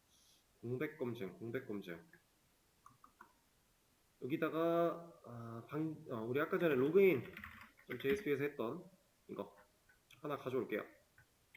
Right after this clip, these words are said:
얘도 같이 해줍시다. 가져와서 이 폼을 전송하기 전에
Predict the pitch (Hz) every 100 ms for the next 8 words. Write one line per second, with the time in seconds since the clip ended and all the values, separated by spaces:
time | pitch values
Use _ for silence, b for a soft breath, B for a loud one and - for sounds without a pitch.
0 | - 117 113 120 - 147 156 - 104 -
1 | _ _ _ _ _ _ _ _ _ _
2 | _ _ - _ _ - - - 202 -
3 | - 202 - - - - - _ - -
4 | - - _ _ _ _ _ _ _ 110
5 | 120 95 87 135 127 98 85 120 120 -
6 | 160 170 170 135 120 131 131 120 101 123
7 | 120 92